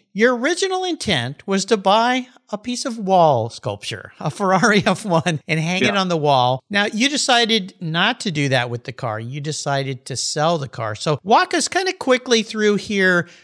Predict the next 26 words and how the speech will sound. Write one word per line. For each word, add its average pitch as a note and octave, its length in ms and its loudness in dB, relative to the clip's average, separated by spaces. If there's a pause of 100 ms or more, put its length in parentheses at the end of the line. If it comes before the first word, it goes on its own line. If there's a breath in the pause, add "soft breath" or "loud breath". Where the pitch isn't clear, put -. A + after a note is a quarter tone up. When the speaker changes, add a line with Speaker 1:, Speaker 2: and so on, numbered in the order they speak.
(220 soft breath)
Speaker 1:
Uh, - 140 -14
when A3+ 180 -4
you A3+ 100 -2
decide C4 400 -2
to A#3+ 60 -2
sell G3+ 420 0
a F#3+ 60 2
car G#2+ 260 -4
like G#2 220 -12
this, - 340 -14
which D#3+ 260 -2 (260 soft breath)
has F#3+ 180 -4
a F#3+ 60 -6
pretty C4 300 -4
narrow F3 480 2
audience C#3 600 0
of A2+ 120 -8
buyers, B2 640 -4 (180)
what's - 360 -4
the F#4+ 80 -4
process? A#3+ 500 2
How G#3+ 180 0
did B3 140 -4
you A#3+ 80 -2
do D#3 260 0
it? G#3 160 -2